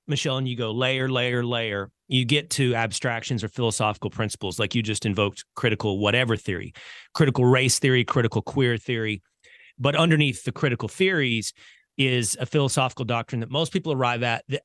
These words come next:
honestly closes ears. And so I'm always reluctant to get there, because the minute you get to the bottom, probably,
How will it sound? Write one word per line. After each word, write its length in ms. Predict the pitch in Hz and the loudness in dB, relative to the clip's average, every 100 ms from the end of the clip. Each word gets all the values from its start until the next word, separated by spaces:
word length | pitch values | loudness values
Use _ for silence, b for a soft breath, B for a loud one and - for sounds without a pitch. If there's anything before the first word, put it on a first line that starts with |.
| - | 0
honestly 520 | 160 196 202 202 180 | 2 2 2 2 0
closes 560 | - 160 156 139 113 127 | -2 0 2 2 -2 -2
ears. 420 | 117 98 - 113 123 | -2 -4 -6 -8 -4
And 100 | 117 | 0
so 100 | 143 | 2
I'm 140 | 151 | 4
always 260 | 196 214 156 | 2 2 2
reluctant 360 | 143 135 143 | 2 0 -4
to 100 | 123 | -4
get 200 | 104 - | -2 -2
there, 140 | 156 143 | -2 -2
because 220 | 135 120 | -2 -2
the 80 | 123 | 0
minute 280 | 156 190 | 0 -2
you 100 | 165 | -2
get 180 | 135 147 | -2 -4
to 80 | - | -6
the 60 | 117 | -6
bottom, 440 | 113 131 156 147 - b - | -2 -2 0 -2 -4 b -6
probably, 680 | 208 220 190 113 98 98 | -2 0 0 -2 -8 -12